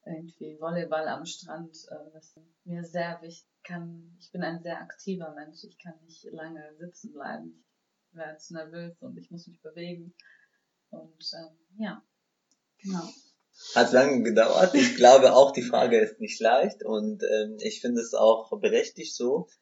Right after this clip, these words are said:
Speaker 2: weil man muss wirklich, man muss sich wirklich gründlich, sag ich mal, überlegen, was für Eigenschaften man besitzt und, äh,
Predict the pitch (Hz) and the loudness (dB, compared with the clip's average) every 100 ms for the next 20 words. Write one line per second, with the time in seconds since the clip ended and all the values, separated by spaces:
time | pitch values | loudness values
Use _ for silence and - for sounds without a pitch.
0 | _ _ _ 104 104 107 107 104 107 127 | _ _ _ 0 4 6 4 2 -2 -4
1 | 127 - - 120 110 131 127 117 117 110 | -6 -14 -18 -12 -6 -4 -4 -6 -4 -4
2 | 113 120 123 - 117 120 120 - _ _ | -4 -4 -6 -6 -10 -8 -10 -12 _ _
3 | _ 127 117 117 175 113 98 110 110 - | _ -6 0 4 4 4 -2 -4 -6 -6
4 | 101 101 131 104 98 98 113 127 131 _ | -6 -6 -4 -4 -2 -2 -4 -6 -10 _
5 | _ 107 104 101 - - - - _ - | _ -4 -2 -2 -6 -14 -16 -20 _ -6
6 | 104 104 104 110 - _ _ _ _ - | -2 0 0 -2 -8 _ _ _ _ -6
7 | 110 104 98 - 95 - - 107 101 104 | -4 -2 -4 -10 -12 -10 -6 -6 -6 -8
8 | 110 113 151 - - 98 95 95 101 104 | -4 -4 -4 -8 -12 -10 -10 -8 -8 -10